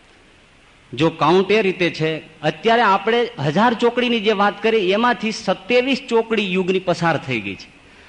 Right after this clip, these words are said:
અને અત્યારે અષ્ટાવિંશતિ તમે કલિયુગે, બ્રાહ્મણો સંકલ્પ કરા ને વૈદિક વાંગ્મયમાં, ત્યારે સાંભળજો, અઠ્ઠાવીસમો કળિયુગ ચાલે છે. તો અઠ્ઠાવીસના સત્યાવીસ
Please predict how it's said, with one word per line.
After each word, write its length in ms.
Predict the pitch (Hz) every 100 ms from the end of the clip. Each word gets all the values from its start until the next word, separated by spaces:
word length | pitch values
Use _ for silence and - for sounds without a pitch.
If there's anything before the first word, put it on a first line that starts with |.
| -
અને 160 | 170 220
અત્યારે 500 | - 180 - 233 220
અષ્ટાવિંશતિ 920 | 180 180 - 262 240 240 - 226 220
તમે 280 | 220 208 196
કલિયુગે, 560 | - 185 180 175 151 135
બ્રાહ્મણો 380 | 131 151 170
સંકલ્પ 440 | 165 170 175 180 185
કરા 280 | 180 202 240
ને 100 | 220
વૈદિક 400 | 156 165 160 143
વાંગ્મયમાં, 560 | 147 147 139 131 123
ત્યારે 180 | 131 127
સાંભળજો, 460 | - 131 120 113 120
અઠ્ઠાવીસમો 760 | 135 180 240 233 220 226 240
કળિયુગ 460 | 240 214 208 208 170
ચાલે 320 | 175 170 139
છે. 280 | 110 98 - - - - -
તો 60 | 208
અઠ્ઠાવીસના 800 | 175 180 233 240 220 233 240 240 - - - - - -
સત્યાવીસ 440 | - 190 240 240